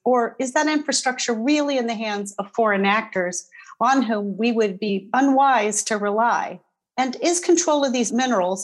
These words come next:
a national security concern, since batteries are critical to any number of advanced weapon systems and our communications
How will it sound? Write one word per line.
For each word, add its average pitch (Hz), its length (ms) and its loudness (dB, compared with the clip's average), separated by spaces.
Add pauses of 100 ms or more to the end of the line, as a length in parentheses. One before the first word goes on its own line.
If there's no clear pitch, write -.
a 214 60 0
national 214 480 0
security 202 460 -2
concern, 175 640 -2
since 208 300 -2
batteries 277 480 2
are 196 120 0
critical 240 560 -2
to 214 140 -4
any 208 200 0
number 233 520 2
of 190 140 -2
advanced 190 480 -6
weapon 220 260 2
systems 247 640 0 (440)
and 311 240 4
our 196 160 0
communications 208 840 -2